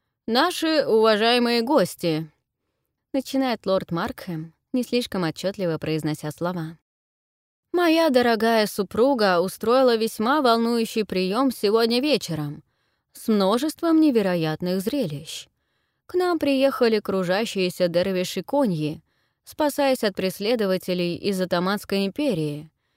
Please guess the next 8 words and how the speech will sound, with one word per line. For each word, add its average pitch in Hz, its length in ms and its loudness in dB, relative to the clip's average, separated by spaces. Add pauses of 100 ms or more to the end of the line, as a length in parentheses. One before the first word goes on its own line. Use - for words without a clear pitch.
(200)
где 277 220 2
недавно 233 520 2
произошла 185 600 -2
чудовищная 226 1200 0
резня, 175 580 -2 (380)
устроенная 214 880 0
армией 165 300 -2
султана. 156 800 -2